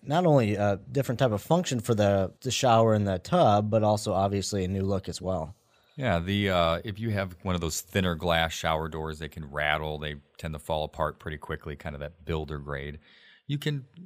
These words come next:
Speaker 2: potentially pick up a more semi-frameless one pretty quickly and, and put that up yourself.
Speaker 1: What about someone who's gonna be switching from that shower curtain, they wanna decide to do the shower doors instead? What advice do you have to,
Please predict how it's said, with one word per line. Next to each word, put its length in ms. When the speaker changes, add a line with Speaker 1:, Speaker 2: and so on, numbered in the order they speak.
Speaker 2:
potentially 420
pick 220
up 140
a 60
more 200
semi-frameless 1000
one 360
pretty 200
quickly 460
and, 180
and 220
put 140
that 120
up 140
yourself. 500
Speaker 1:
What 120
about 160
someone 320
who's 200
gonna 200
be 120
switching 560
from 300
that 160
shower 400
curtain, 360
they 100
wanna 260
decide 600
to 60
do 280
the 100
shower 460
doors 480
instead? 480
What 160
advice 340
do 120
you 40
have 140
to, 80